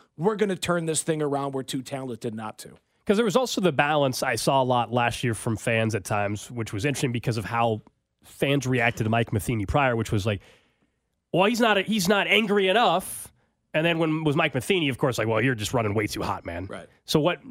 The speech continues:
Speaker 2: that, that, that balance, I always, that was something I saw a lot last year from some fans at times. Like, "You need to be angry. You need to be mad."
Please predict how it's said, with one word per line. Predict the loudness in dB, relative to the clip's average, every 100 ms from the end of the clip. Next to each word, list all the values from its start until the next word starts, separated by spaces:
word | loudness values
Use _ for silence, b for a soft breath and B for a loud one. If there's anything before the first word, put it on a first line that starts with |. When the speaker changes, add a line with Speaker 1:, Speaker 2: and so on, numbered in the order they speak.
| -20 _ _ 0
Speaker 2:
that, | 0 2
that, | 0 4
that | 2 2
balance, | 4 6 4 4
I | 4
always, | 2 -2
that | 0 2 2
was | 2
something | 0 2
I | 0
saw | 2 2 2
a |
lot | 2 0 0
last | 0 0 -2
year | -4
from | -2 -4
some | -4
fans | -4 -2
at | 0
times. | 0 2
Like, | 0 0
"You | 0
need | 2
to | 2
be | 2 2
angry. | 2 2 0
You | 2
need | 0 0
to | 0
be | -2
mad." | 0 2 2 2 0